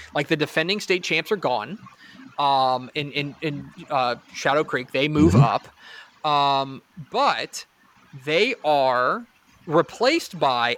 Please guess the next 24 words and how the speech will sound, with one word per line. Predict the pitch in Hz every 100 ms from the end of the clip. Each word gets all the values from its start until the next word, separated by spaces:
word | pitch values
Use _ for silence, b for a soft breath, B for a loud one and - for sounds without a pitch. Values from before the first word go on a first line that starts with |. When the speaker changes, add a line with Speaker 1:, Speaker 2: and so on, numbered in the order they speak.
| -
Speaker 1:
I | 170 269
think, | - 175 -
a | 147
really, | 135 135 139 151 240 311 277 175 135 123 120 117 - - - - - 131 -
really | 135 147 269 311 208
stout | - - 180 180 196 175 135
group | 143 185 185 - - -
of | 160 156 139 127 120
newcomers, | 135 147 190 240 - 151 139 139 143
be | 165 165
they | 160 151
dropping | 135 143 127 120 -
down | 175 180 175 -
or | 175 160
moving | 151 147 131 123 -
up, | 269 208 117 120 - - _ b b b b 135
that | 170 160 - _ 165
make | 147 170 185 233 -
five | - - 226 277 262
A | 247
Division | 202 170 208 170 180 156
one | 165 226 208 160 147 139 127 _ _ _ _ - - - -
perhaps | 202 190 208 269 - -
more, | 170 147 160 196 226 233